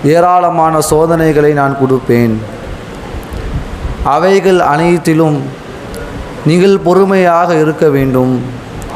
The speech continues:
பொறுமையாளர்களுக்கு நற்செய்தி கூறுங்கள்" என்று அல்லாஹ் தனது திருமறை குர்ஆனில் குறிப்பிடுகின்றான். இந்த உலகத்தில் நாம் வாழுகிறோம் என்று சொன்னால்,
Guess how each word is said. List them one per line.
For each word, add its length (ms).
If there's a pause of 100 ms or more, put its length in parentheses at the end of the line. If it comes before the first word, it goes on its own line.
(840)
பொறுமையாளர்களுக்கு 1000
நற்செய்தி 560
கூறுங்கள்" 480
என்று 680
அல்லாஹ் 320
தனது 360
திருமறை 500
குர்ஆனில் 560
குறிப்பிடுகின்றான். 840 (1500)
இந்த 240
உலகத்தில் 680
நாம் 320
வாழுகிறோம் 540
என்று 240
சொன்னால், 520